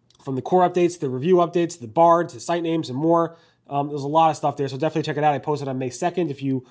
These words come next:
wanna catch up on what happened over the past, um, month, definitely do that. And like I said earlier, there was a Google update that kicked off around May first and May second. Um, it seemed to be very significant, but again, it was unconfirmed. We saw a lot of S E O chatter, a lot of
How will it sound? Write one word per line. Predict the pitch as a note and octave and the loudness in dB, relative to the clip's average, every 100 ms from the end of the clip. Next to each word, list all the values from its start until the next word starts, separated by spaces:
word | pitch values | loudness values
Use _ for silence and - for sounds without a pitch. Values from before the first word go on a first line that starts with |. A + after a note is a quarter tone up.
| _ _ | _ _
wanna | C#3 C3 | -4 -2
catch | - D3 | -2 0
up | D#3+ C#3 | 0 -2
on | |
what | B2+ | 0
happened | C3 D#3+ D#3+ | 2 2 2
over | D3+ | -2
the | C#3 | -2
past, | D3 C#3 - _ _ _ _ | -4 -4 -12 _ _ _ _
um, | D3 C3+ C3 A#2+ - _ _ _ _ _ _ - | 0 2 2 -2 -10 _ _ _ _ _ _ 0
month, | D#3+ E3+ | 2 2
definitely | E3+ C#3 C3+ | 0 -2 -2
do | B2 C3 | -2 -2
that. | C#3 C3 G#2+ _ _ _ | 0 -2 -4 _ _ _
And | - | -2
like | D#3+ | 2
I | G#3 | 4
said | G#3+ | 4
earlier, | G#3 G#3 F#3 D#3+ | 4 6 6 4
there | D3+ | 2
was | D#3 D3 | 0 -2
a | |
Google | C#3+ D#3+ G3+ A3 | -4 -2 2 2
update | G#3+ F#3+ F#3 D#3+ | 4 2 2 0
that | D3+ D3+ | 0 -4
kicked | - F#3 | -6 2
off | F#3+ F3+ | 2 4
around | F3+ D#3 C#3+ | 2 0 0
May | E3 | 2
first | F3+ F3+ F3 E3+ | 2 2 -2 -2
and | D#3+ D3 | -8 -6
May | C#3+ C3 | -4 -6
second. | - F3 E3+ A#3 B3+ A#3+ _ _ _ _ _ | -4 -2 0 0 0 -4 _ _ _ _ _
Um, | E3 D#3+ D3+ D3 C#3+ - _ | 4 6 6 2 -6 -14 _
it | D#3 - | -12 -6
seemed | - F#3+ | -2 0
to | E3+ | 2
be | D#3+ | 2
very | C#3 D#3 D#3+ | 2 2 2
significant, | D#3+ D3 D3+ F#3+ F#3+ G#3 G#3 | 0 -4 -2 0 0 0 0
but | |
again, | D3+ D#3+ | 0 0
it | D3+ | 0
was | C#3+ | -4
unconfirmed. | D3 D3+ B2+ D#3+ E3 A3 | -6 -6 -2 2 2 2
We | D#3 | -4
saw | - D3 C#3+ | -2 2 2
a | C#3+ | 0
lot | C#3+ D#3 | 2 2
of | D3+ | 2
S | D3+ D#3 | -2 -2
E | |
O | D#3 | -2
chatter, | D#3+ D#3+ D#3 | 2 2 2
a | |
lot | C#3+ C#3 | 0 -2
of | C3+ | -4